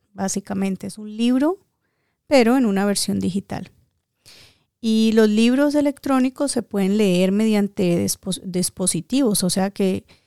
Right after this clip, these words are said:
si tú tienes de pronto un Amazon Kindle o tienes un iPad, una computadora de escritorio, eh, tienes un ordenador portátil,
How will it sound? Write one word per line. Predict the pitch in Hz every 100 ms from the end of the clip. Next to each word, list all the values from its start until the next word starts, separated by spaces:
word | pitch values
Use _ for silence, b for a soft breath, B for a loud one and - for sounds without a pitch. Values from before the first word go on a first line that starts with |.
| b b -
si | - 190 190 175
tú | 190
tienes | 202 196 202 202 196
de | 190
pronto | - 185 185 202 196
un | 196 202 190 185 190 -
Amazon | 202 196 196 185 180
Kindle | - - 254 254 240 240
o | 226 220 220 220 - 196
tienes | 180 190 190 208
un | 185 185 214 233
iPad, | 247 240 214 202 196 208
una | 208 196 190
computadora | 202 196 208 196 202 208 196 190
de |
escritorio, | 196 - 190 - 214 214 208 202 202 208 b b b b b b b
eh, | - 202 190 180
tienes | 196 196 196
un | 196
ordenador | 196 196 190 180 175
portátil, | - 196 190 233 240 - 226 220 220